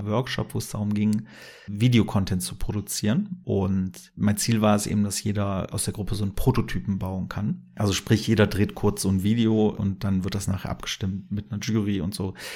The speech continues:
Also alles so ein bisschen agil und tralala. Und da brauchte eine Gruppe, brauchte dann jemanden, der vor der Kamera mal kurz was einspielt, so für den Prototypen.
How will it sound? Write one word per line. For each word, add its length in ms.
Also 240
alles 320
so 160
ein 80
bisschen 420
agil 420
und 420
tralala. 420
Und 520
da 80
brauchte 440
eine 200
Gruppe, 320
brauchte 460
dann 160
jemanden, 600
der 380
vor 200
der 120
Kamera 420
mal 160
kurz 260
was 140
einspielt, 680
so 140
für 140
den 160
Prototypen. 720